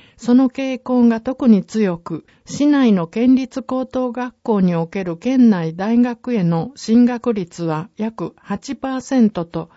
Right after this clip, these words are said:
非常に低くなっています。また、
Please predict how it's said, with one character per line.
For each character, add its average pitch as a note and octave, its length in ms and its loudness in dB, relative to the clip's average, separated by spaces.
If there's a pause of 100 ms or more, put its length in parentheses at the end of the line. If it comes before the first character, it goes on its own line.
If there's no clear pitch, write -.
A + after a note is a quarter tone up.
(140)
非 G#3 180 -6
常 C#4 260 -2
に C4+ 140 4
低 C4 300 -6
く F#3+ 140 -4
な F#3+ 160 -2
っ - 40 -20
て - 220 -8
い E3 80 0
ま E3 220 0
す。 - 280 -20 (960)
ま G3 140 -4
た、 F#3 280 -10